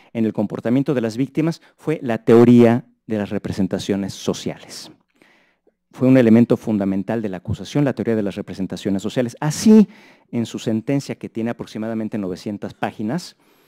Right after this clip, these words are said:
el juez, eh, Marco Billi dijo lo siguiente:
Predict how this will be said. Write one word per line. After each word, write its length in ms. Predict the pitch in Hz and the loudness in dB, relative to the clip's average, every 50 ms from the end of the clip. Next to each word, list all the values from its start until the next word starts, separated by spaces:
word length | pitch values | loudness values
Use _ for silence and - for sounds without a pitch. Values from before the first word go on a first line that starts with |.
| _ _ _ _ _ _ | _ _ _ _ _ _
el 140 | - 117 113 | -10 -10 -10
juez, 440 | - - 147 151 156 156 - - _ _ _ _ _ | -2 2 4 4 4 4 0 -8 _ _ _ _ _
eh, 140 | - 98 50 | -12 -10 -8
Marco 360 | - 87 98 120 - 147 156 | -6 -8 -8 -6 -2 0 2
Billi 360 | 165 165 147 143 165 190 180 - | 2 2 4 2 0 0 -2 -4
dijo 300 | 131 110 127 120 - 131 | -4 -4 -4 -2 0 -2
lo 100 | 110 104 | -2 -2
siguiente: 520 | - - 98 98 87 82 76 - 76 76 | -4 -6 -6 -6 -6 -6 -8 -10 -14 -18